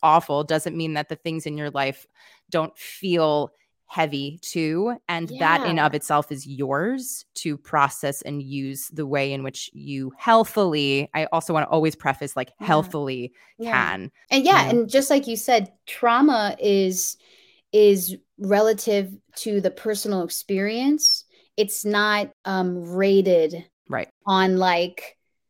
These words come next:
Speaker 2: the most pain or whatnot. It's
Speaker 1: Right.
Speaker 2: like, if you were really affected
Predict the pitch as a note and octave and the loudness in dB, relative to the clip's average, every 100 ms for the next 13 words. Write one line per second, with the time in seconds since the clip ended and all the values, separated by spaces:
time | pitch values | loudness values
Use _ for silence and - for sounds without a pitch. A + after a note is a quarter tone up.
0 | _ - G3+ G3+ F#3+ F#3+ - - F#3+ F#3 | _ -4 4 6 6 2 -4 -8 -4 -2
1 | F3+ F3 E3+ E3 - E3+ D3 G#2+ A3 G3+ | -2 -2 -2 -2 -2 -6 -6 -2 0 2
2 | - G#3 G3+ - - A3 G#3+ F#3+ G#3 A3+ | 4 2 2 -4 2 2 2 -4 -2 0
3 | G#3 G#3 G3+ - _ _ G#3 G3+ A3+ B3 | 4 4 2 0 _ _ -10 -4 2 4
4 | A#3 - G3+ - - A#3 - G#3 F#3 F#3 | 4 0 -4 -6 -2 -2 0 -2 0 0